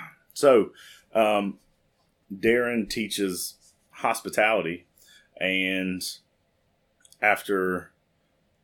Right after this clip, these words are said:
spending some time hanging out with Darren and talking with him, I realized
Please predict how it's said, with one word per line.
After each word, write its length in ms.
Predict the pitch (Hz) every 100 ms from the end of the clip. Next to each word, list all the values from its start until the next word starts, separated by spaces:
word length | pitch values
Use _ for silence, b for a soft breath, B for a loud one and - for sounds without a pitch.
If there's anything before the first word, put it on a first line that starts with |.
| _
spending 440 | - - 117 110
some 160 | 98 98
time 240 | 113 107 98
hanging 240 | 107 104
out 140 | 101 92
with 180 | 92
Darren 260 | 92 95 95
and 100 | 90
talking 380 | 104 104 104 87
with 140 | 85
him, 140 | 87 87
I 100 | 87
realized 760 | 87 95 92 87 85 85 -